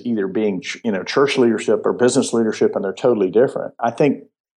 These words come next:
they're more similar than they are different. And I think the more we tear down those walls, the better served we are. And I think if church leaders would get rid of that notion,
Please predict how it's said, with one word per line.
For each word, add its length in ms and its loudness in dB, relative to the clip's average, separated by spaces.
they're 180 2
more 240 2
similar 480 0
than 160 -2
they 100 -4
are 160 -4
different. 480 -6
And 140 -2
I 80 4
think 240 0
the 60 -2
more 220 4
we 120 2
tear 220 2
down 180 2
those 180 -8
walls, 560 0
the 80 -6
better 240 2
served 400 0
we 140 -2
are. 320 0
And 100 -4
I 60 0
think 240 0
if 180 0
church 380 -2
leaders 420 2
would 220 -2
get 260 2
rid 180 4
of 100 2
that 220 0
notion, 460 -8